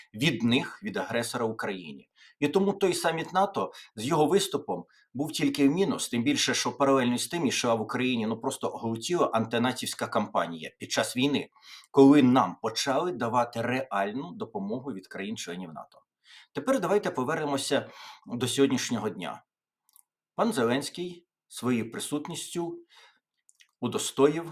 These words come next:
славне, прекрасне місто Вільнюс. Він прилетів у Вільнюс, і раптом виявилося,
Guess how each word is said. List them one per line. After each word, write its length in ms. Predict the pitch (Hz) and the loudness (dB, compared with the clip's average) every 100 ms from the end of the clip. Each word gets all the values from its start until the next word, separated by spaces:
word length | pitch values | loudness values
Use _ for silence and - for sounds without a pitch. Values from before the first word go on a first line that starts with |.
| - | -12
славне, 500 | - - 120 160 160 | -8 -2 0 -2 -8
прекрасне 600 | - 107 110 123 - 95 | -10 -2 0 0 -4 -6
місто 320 | 101 - 104 | -6 -4 -4
Вільнюс. 480 | 87 71 71 - - - _ _ _ - | -4 -8 -10 -12 -12 -20 _ _ _ 4
Він 180 | 147 220 | 6 8
прилетів 500 | - 160 147 113 98 | 6 4 2 0 -4
у 60 | |
Вільнюс, 500 | 117 196 208 202 - - | 0 2 2 0 -4 -2
і 240 | 143 139 | -2 0
раптом 460 | 135 127 - 98 98 | 2 2 2 -8 -6
виявилося, 640 | 110 95 110 123 - 185 | -4 -2 -2 -2 -4 -6